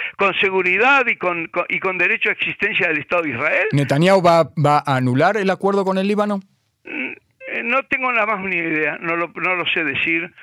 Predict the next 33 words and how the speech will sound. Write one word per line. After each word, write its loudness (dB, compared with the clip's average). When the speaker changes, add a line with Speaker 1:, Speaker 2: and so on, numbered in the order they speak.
Speaker 1:
Eh, -2
eh, -4
Speaker 2:
¿Te 4
Speaker 1:
eh, 2
Speaker 2:
parece 2
que 0
lo 2
tiene 2
que -2
hacer? -2
Speaker 1:
eh, -2
eh, -4
no, -10
no -6
tengo -6
ni -4
idea, -4
no -6
Speaker 2:
Ujú. -6
Speaker 1:
puedo, 0
no -6
puedo -2
dar 0
una -2
respuesta -4
cuando -4
conozca -4
todos -4
los -4
datos, -2
cuando -8
sepamos -6
todo, -2